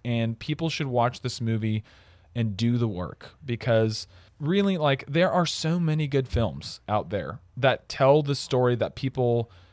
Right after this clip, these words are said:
uh, are, are yearning for this story to tell, right? The story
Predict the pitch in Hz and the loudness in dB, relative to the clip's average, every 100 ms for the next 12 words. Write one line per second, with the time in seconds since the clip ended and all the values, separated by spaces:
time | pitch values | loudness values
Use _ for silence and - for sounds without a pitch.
0 | _ 113 107 101 95 - - 104 101 110 | _ -4 -2 -2 -2 -6 -2 -2 2 0
1 | 107 113 160 185 185 151 127 123 - 117 | 0 2 2 4 0 0 -2 -2 0 0
2 | 104 101 - 104 - - 117 117 - 120 | 0 -4 -6 -6 -6 0 2 2 0 -4
3 | - - 131 135 143 | -4 2 4 4 2